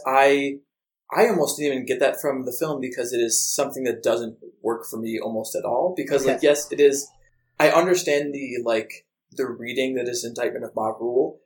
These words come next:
Speaker 1: but the problem is the mob is right. <laughs> Like, the mob is
Speaker 2: Yeah.
Speaker 1: correct in this situation.
Speaker 2: Right.
Speaker 1: Uh, and tr-, and, uh, the other option is handing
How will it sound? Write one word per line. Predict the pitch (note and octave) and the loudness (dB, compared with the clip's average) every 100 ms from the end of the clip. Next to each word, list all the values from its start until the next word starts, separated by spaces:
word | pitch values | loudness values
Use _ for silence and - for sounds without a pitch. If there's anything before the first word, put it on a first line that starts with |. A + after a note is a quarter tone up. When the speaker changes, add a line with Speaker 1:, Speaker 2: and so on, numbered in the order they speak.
| _ | _
Speaker 1:
but | C3+ | -2
the | - | 0
problem | F3+ F#3 D3 | 2 4 4
is | C3 | 2
the | |
mob | C3 B2 | 0 0
is | A#2 B2 | -2 0
right. | A2+ - - | 0 0 -4
<laughs> | - - - | -8 -2 2
Like, | D3+ - | 4 4
the | |
mob | C#3+ C#3 C3+ C3 | 2 6 6 6
is | C3 F3+ | 6 4
Speaker 2:
Yeah. | F3+ | 2
Speaker 1:
correct | A2 A2 - - - | 2 0 -2 -4 -4
in | D#3+ | 0
this | E3 | 0
situation. | G3 F#3+ G3 G3 F#3+ A3+ A#3 - | 0 2 4 4 2 -2 -6 2
Speaker 2:
Right. | D#3+ C3 - | 4 4 4
Speaker 1:
Uh, | D3+ C#3+ C#3 | 6 8 8
and | D3 C3+ | 4 0
tr-, | D#3 D3 - | -2 -2 -2
and, | C3+ B2+ A#2+ - - - _ _ _ | -2 -2 -4 -6 -6 -10 _ _ _
uh, | B2+ B2 A#2+ A#2+ A#2+ - _ | -2 2 2 2 0 -6 _
the | C#3+ | 0
other | D3 D3 B2+ | 2 4 6
option | C3 - D3+ C#3+ | 4 4 -4 -6
is | C3 B2 | -6 -6
handing | - B2+ C3+ C#3 C3+ C3 | -2 -2 2 0 0 -4